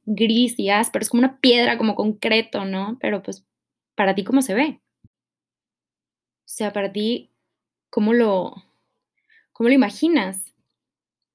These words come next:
No, a mí algo que me sirve mucho a veces, eh, en diferentes situaciones es le atribuyo un, una figura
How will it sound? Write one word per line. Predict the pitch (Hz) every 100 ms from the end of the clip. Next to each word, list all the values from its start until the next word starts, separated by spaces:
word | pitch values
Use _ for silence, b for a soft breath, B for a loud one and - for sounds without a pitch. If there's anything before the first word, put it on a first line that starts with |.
| _
No, | 233 226 226
a | 247
mí | 240
algo | 233 247
que | 294
me | 262
sirve | 240 247
mucho | 247 233 226 254
a | 220
veces, | 214 - 214 208 - - _
eh, | 214 208 202
en | 196
diferentes | 196 208 202 208
situaciones | 226 247 196 202 226 214 196
es | 196 190
le | 202 208
atribuyo | 196 196 202 202 202 214
un, | 208 208 208 214 _ _ _ _ _ _ _ _
una | 220 226
figura | 220 202 196 220 214 190 196 196